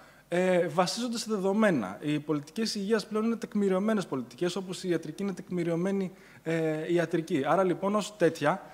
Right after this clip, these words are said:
πρέπει να πατάει σε στοιχεία τα οποία προφανώς θα μπαίνουν σε ένα πλαίσιο των κοινωνικών αξιών, ε, κάθε στιγμή. Νομίζω ότι αυτό είναι το θέμα και νομίζω ότι προς τα εκεί θα γίνουνε, ε, προς τα εκεί θα πάνε τα πράγματα.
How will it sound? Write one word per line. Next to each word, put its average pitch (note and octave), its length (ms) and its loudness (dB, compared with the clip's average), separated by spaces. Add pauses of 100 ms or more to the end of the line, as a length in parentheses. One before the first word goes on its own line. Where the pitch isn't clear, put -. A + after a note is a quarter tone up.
(280)
πρέπει G#3+ 220 0
να A3+ 100 2
πατάει G#3 320 4
σε G#3+ 120 -4
στοιχεία G#3 460 -4
τα B3+ 100 -4
οποία B3 240 0
προφανώς D#3+ 840 4 (280)
θα F#3+ 160 2
μπαίνουν A#3 360 6
σε - 120 -2
ένα G3 160 2
πλαίσιο G#3+ 460 0
των G3+ 220 -6
κοινωνικών F#3+ 480 -2
αξιών, G3 540 -2
ε, F#3 120 -2
κάθε F3+ 260 -2
στιγμή. E3 480 -2
Νομίζω E3 240 0
ότι F3+ 140 -2
αυτό E3+ 260 2
είναι E3 140 2
το C3 100 -6
θέμα F#3 320 -2 (380)
και D#3 100 -6
νομίζω F3+ 200 0
ότι G#3 100 -6
προς F#3+ 140 -6
τα G3 80 -2
εκεί F#3 180 -2
θα F#3+ 100 2
γίνουνε, A#2 520 0 (320)
ε, C3+ 120 0
προς A#2+ 380 2
τα D#3 60 -2
εκεί D#3+ 100 -8
θα G3+ 100 -2
πάνε D#3 220 2
τα A#2+ 100 0
πράγματα. G#2+ 540 -2